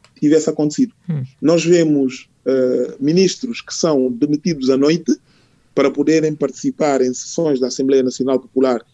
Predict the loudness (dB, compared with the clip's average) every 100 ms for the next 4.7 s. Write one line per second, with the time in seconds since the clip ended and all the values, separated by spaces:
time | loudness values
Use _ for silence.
0 | _ -6 -2 0 2 0 0 -2 0 0
1 | 0 0 2 2 2 0 -4 _ _ _
2 | 0 2 2 0 0 -2 -6 -10 -8 -6
3 | -2 -2 0 0 -2 -6 _ _ -8 0
4 | 0 2 -2 -4 -8 -20